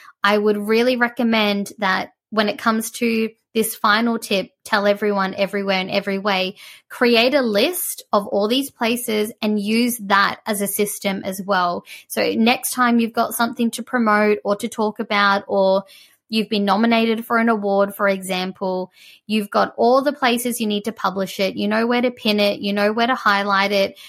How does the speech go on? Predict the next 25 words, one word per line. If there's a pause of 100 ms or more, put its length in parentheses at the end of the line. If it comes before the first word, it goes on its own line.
(120)
You
know
what
graphics
to
create.
You
just
know
how
to
tell
everyone
everywhere
in
every
way. (440)
And
this
is
about
getting
in
front
of